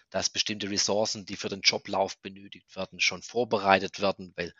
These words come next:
das System weiß, dass demnächst ein Job ins System kommt, der diese Ressourcen benötigt und ähnliche Dinge. Der Z-Workload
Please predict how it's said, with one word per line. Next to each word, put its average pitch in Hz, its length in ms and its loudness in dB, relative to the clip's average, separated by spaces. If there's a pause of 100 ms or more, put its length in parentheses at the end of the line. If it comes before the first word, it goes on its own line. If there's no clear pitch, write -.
(160)
das - 120 -12
System 85 360 0
weiß, 95 320 8
dass 101 220 6
demnächst 104 440 -6
ein 101 60 -20
Job - 240 -4
ins 101 160 -8
System 98 400 0
kommt, 95 300 -18
der 92 60 -16
diese 92 300 -16
Ressourcen 90 380 -4
benötigt 123 580 -8 (360)
und 95 300 -20
ähnliche 90 340 -12
Dinge. 76 260 -20 (880)
Der 92 260 0 (800)
Z-Workload 123 560 4